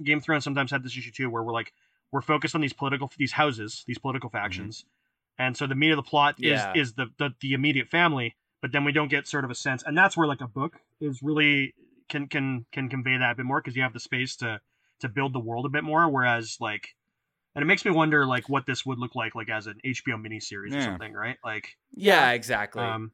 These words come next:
Speaker 3: But the thing is about Dune, the book as well, is that they don't even touch that, the common
Speaker 2: all.
Speaker 3: people thing at
Speaker 1: Yeah.
Speaker 3: all in the book either. It really is just
Speaker 1: Yeah.
Speaker 3: like,
Speaker 1: Well, and that's a,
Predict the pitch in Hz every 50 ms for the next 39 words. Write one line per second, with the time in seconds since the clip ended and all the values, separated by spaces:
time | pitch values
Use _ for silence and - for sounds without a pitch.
0 | _ - - 185 185 175 - 220 220 208 196 196 190 185 180 - - 151 147 139
1 | 139 - 131 123 - 147 147 151 151 139 135 131 127 113 85 147 147 151 143 -
2 | 113 - 139 135 127 117 113 120 104 139 139 139 147 139 127 113 113 - 127 127
3 | 120 - - - 127 123 117 113 101 - - - 110 - - 131 127 127 127 127
4 | 117 110 117 120 110 - 113 104 101 101 - 127 113 104 98 - - 113 113 113
5 | 120 139 135 120 113 107 101 90 - 117 104 - - 113 123 110 98 80 - 110
6 | 127 131 120 123 139 143 143 135 131 123 123 117 - - 131 120 151 143 117 120
7 | 117 107 104 104 - 160 180 175 175 185 208 220 - 240 208 170